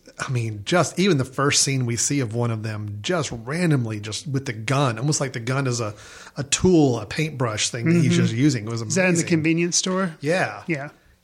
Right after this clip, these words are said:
Speaker 1: And, um, even there's a shot of shooting out one of the T V screens, and, like, you see, like, the big spots on the screen where the bullets went in. It's left behind almost like a work of art he's left behind. It was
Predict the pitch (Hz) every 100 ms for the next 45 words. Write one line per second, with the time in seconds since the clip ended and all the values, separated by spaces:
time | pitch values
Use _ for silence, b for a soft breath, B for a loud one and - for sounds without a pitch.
0 | - 147 143 135 127 127 123 - _ _
1 | B B B B 170 202 160 120 B B
2 | B B B - 143 127 - 156 139 -
3 | - 139 135 131 131 139 120 117 - 127
4 | 135 127 - 113 110 107 123 120 127 123
5 | - - 135 135 120 113 - 104 123 -
6 | - - 123 117 139 117 110 - 123 120
7 | 120 113 104 113 - B B - 143 143
8 | - 135 120 117 113 - 127 120 - 117
9 | 135 120 123 127 117 110 113 113 117 117
10 | 117 117 110 110 113 110 - 113 117 110
11 | 123 123